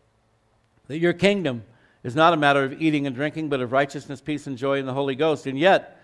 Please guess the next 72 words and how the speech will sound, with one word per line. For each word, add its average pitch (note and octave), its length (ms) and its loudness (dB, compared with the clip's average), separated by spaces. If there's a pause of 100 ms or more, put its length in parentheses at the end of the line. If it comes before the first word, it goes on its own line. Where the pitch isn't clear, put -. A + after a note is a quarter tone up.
(260)
we C#3+ 100 -2
do D#3+ 140 4
live E3 180 4
in D#3+ 60 0
a D3 60 -4
material D3 500 -2
world, E3 380 0
Lord, D3 240 -2
and D3 80 -6
we C#3 80 -4
have D3 220 -2
to C#3+ 80 -8
deal D3+ 200 -2
with C#3 80 -2
that C3+ 160 4
on B2+ 140 -2
a B2 60 -6
daily C3 260 -2
basis. C3 420 -4
So B2 100 -8
we A#2 120 -6
pray C#3+ 360 0 (380)
that - 140 -12
you C#3+ 80 -2
would B2+ 80 -6
take C#3 200 -4
care D3+ 160 4
of D3+ 120 2
us, D3 120 -2
provide C#3 400 2
for D3 160 -2
us D3 140 -6
as A#2+ 140 -10
you A#2+ 80 -8
promised D3 400 -4
to C3+ 80 -10
do. C#3+ 220 -4
Help D3+ 180 0
us C#3+ 100 -10
to C#3+ 80 -8
be C3 100 -4
good B2 220 -8
stewards D#3 480 -6 (460)
over C3+ 160 0
the C3 100 0
resources C#3+ 560 -2
you B2+ 80 -6
blessed C#3+ 320 0
us - 140 -12
with. D3 180 -4
Help D#3+ 220 0
us D3+ 100 -10
to B2+ 140 -6
help D#3 260 0
each D3+ 220 -4
other, A2+ 360 0 (640)
that C3 140 -4
no E3 160 6
one D#3+ 180 0
would C3+ 120 -6
go C3 120 0
hungry, E3+ 380 0
no C#3+ 160 -2
one C#3 300 -4
would B2 140 -6
go B2+ 120 -2
without C3+ 400 2
those B2+ 200 -4
basic C3+ 400 -4
needs B2+ 300 -8
of A2+ 100 -10
life. C#3 400 0